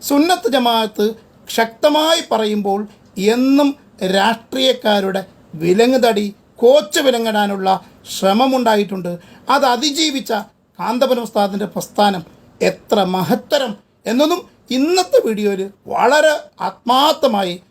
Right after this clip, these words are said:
ബഹു-, ബഹുമാനപ്പെട്ട സമദ് പൂക്കോട്ടൂർ സാഹിബിനോടുള്ള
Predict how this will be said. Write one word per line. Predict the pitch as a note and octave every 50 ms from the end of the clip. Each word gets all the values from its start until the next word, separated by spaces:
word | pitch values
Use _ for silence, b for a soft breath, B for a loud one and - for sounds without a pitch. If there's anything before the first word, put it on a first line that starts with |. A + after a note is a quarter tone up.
| _ _ _ _ -
ബഹു-, | G3 F#3 F#3+ F3 F3 - F3 E3+ E3+ F3+
ബഹുമാനപ്പെട്ട | F#3 F#3 F3 A#3+ B3 C#4+ D4 C#4+ C#4 - B3 G#3 - G#3 G#3 G#3 - b b b b b
സമദ് | - - G3 G3 A#3+ C#4 D#4 -
പൂക്കോട്ടൂർ | B3+ A#3+ G#3+ - A3+ G3+ G#3 G#3 G3
സാഹിബിനോടുള്ള | - - F3+ F#3 F3+ F#3 F3 F#3 F3+ F3+ F3 F3 E3+ F3